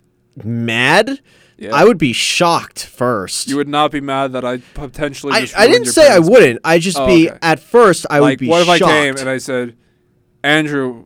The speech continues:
Speaker 2: me and Andrew's mom have had sex." <laughs> I don't know her name.
Speaker 1: Uh, first of all, and I'm, uh, first of all, I wouldn't believe you.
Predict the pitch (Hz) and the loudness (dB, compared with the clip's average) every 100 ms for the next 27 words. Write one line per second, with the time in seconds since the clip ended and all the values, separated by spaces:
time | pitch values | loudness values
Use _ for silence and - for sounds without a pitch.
0 | _ 127 151 165 156 147 143 147 143 135 | _ -10 -6 -4 -4 -6 -6 -6 -8 -8
1 | 135 135 131 127 123 123 117 127 120 117 | -6 -6 -6 -8 -10 -10 -10 -10 -10 -12
2 | - - _ _ _ - - - - - | -20 -20 _ _ _ -18 -6 -6 -6 -16
3 | - _ - _ _ _ _ _ _ _ | -20 _ -20 _ _ _ _ _ _ _
4 | _ _ _ 135 - - 254 - - - | _ _ _ -12 -10 -10 -12 -14 -14 -14
5 | - - - 180 - 240 269 - 165 151 | -14 -14 -6 -4 2 4 4 4 2 2
6 | 135 - - 151 147 156 - - - - | 2 -2 -6 -2 -2 -2 -8 -18 -20 -20
7 | - - - 107 - 226 226 165 131 120 | -20 -20 -20 -20 0 2 2 0 0 -2
8 | _ _ _ _ - 147 156 135 120 120 | _ _ _ _ 0 2 4 2 -4 0
9 | 131 110 101 92 | 0 0 -4 -6